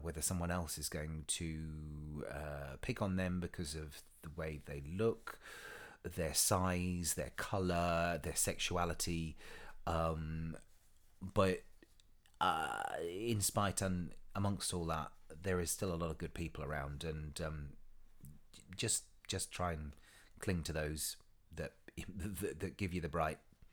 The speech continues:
the bright in life. I was gonna say the Brighton, the bright in life, the bright side of life.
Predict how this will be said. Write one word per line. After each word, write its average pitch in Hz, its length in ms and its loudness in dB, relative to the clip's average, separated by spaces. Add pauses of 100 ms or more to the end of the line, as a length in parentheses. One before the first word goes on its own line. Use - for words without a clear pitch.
(440)
the 107 100 4
bright 98 320 8
in 78 120 0
life. 73 260 0
I 78 40 -4
was 69 120 -4
gonna 73 140 -4
say - 140 -4
the 90 100 -2
Brighton, 127 560 2
the 123 160 8
bright 95 440 4
in 78 160 -2
life, 73 240 -4
the 95 80 -6
bright 90 300 0
side 85 320 -2
of 80 180 -2
life. 71 420 -8